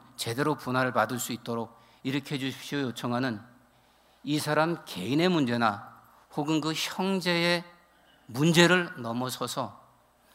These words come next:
무리의 문제, 모든 사람에게 적용되어야 할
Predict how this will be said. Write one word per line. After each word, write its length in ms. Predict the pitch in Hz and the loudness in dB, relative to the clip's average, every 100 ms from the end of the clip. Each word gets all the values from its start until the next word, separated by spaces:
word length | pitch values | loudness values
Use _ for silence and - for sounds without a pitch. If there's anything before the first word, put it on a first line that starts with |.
| _ - | _ -14
무리의 480 | 107 135 165 185 | -4 0 4 4
문제, 460 | 175 123 104 107 95 - _ _ _ _ _ - - _ - | 4 0 -4 -8 -14 -20 _ _ _ _ _ -20 -20 _ -10
모든 720 | 123 135 170 208 214 214 220 | -2 4 6 6 6 2 2
사람에게 1040 | 208 - 160 156 151 151 147 135 170 214 214 - - _ _ _ _ _ _ | 0 -2 0 2 2 0 -2 -2 0 0 -2 -12 -20 _ _ _ _ _ _
적용되어야 760 | - 135 127 143 135 127 120 113 | -8 -6 -2 -2 0 0 0 2
할 260 | 123 104 | 0 -2